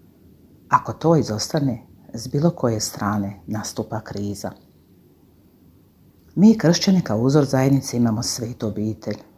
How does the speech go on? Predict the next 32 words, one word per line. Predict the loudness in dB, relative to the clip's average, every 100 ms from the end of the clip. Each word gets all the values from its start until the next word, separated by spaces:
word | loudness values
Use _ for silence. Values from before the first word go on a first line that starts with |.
| -18
zajedništvo | -4 -2 0 -2 -4 -4
Isusa, | -4 -4 -6 -4
Marije | -2 -2 0 2
i | 2
Josipa. | 0 -4 -8 -12 -12 -20 _ _ _ _ _ _ _
Ta | 4
je | 4
zajednica | 6 6 6 4 0
živjela | 0 2 4 4
u | 2
slozi | 0 2 2 0 -6 -8 _
jer | -10 -6
je | -2
u |
njoj | 0 0
živio | 0 -4 -2
Isus. | 0 0 -4 -6 -8 -16 _ _ _ _ _ _ _
Preko | 0 2 4
Isusa | 4 2 0 -2
se | 0 0 -2 0
u | 2
njoj | 4 4
stvarao | 0 -2 -2 0 2 2 2
odraz | 2 0 -4 -2
zajedništva | 0 2 2 -2 -4 -8
u | -8
Bogu. | -4 -4 -4 -12 -16 _ _ _ _ _ _
Velika | 0 0 -2 -6
tajna | -4 -2 -2 -2 -6 -8 -14 _ _ _ _ -16
i | -6
velika | -4 -4 -6 -6
ljubav. | -6 -8 -8 -10